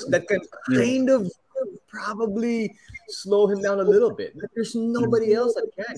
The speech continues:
Speaker 1: K D can't do it. He's not, he's not strong enough.
Speaker 2: Yeah.
Speaker 1: So just because of Giannis, I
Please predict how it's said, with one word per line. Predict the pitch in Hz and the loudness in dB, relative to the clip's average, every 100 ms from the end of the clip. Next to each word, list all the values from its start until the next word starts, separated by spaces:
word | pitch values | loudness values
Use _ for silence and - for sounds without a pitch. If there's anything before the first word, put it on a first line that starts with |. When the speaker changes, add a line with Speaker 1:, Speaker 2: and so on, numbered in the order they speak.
| - | -6
Speaker 1:
K | 190 | -4
D | 202 220 | -4 -8
can't | - 110 - | -8 -10 -8
do | 101 | -8
it. | 123 | -4
He's | 202 190 185 | -4 -4 -6
not, | 190 185 | -6 -4
he's | 208 190 | -4 -4
not | 185 | -8
strong | - 226 170 | -8 -8 -8
enough. | 95 78 _ - _ _ _ _ | -10 -16 _ -20 _ _ _ _
Speaker 2:
Yeah. | 143 | 4
Speaker 1:
So | 233 220 196 165 - - _ _ _ _ _ _ _ _ - 190 | 8 8 6 2 -10 -20 _ _ _ _ _ _ _ _ -20 0
just | 214 294 277 | 6 6 4
because | 254 262 247 | 4 6 6
of | 175 | 4
Giannis, | 139 151 104 - - | 4 0 -2 -6 -2
I | - | 0